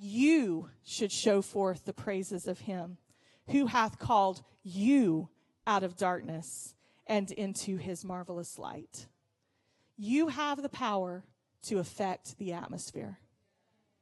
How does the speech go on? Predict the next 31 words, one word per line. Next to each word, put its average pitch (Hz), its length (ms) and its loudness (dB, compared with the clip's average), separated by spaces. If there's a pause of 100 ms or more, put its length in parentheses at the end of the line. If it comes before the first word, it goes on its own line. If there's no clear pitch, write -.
(800)
but - 220 -8
you 240 100 0
have 220 240 -2
to 202 80 -12
take - 380 -6
it, - 160 -8 (1000)
and 196 200 -4
you 208 240 0
have 185 240 -4
to 190 100 -12
declare 165 500 -8
it, - 140 -12 (540)
and 208 240 -2
you 240 460 2
have 170 300 -4
to 180 120 -2
walk 156 320 -2
in 160 100 -8
it. 156 160 -12 (760)
One 254 460 -2
man 262 460 -6 (640)
as 208 200 0
awesome 214 420 0
as 233 160 -4
he 247 100 -10
is, - 600 -10 (540)
and 196 160 -2
I 190 160 -2
think 180 240 -10
he's 190 240 -10
amazing. 185 520 -10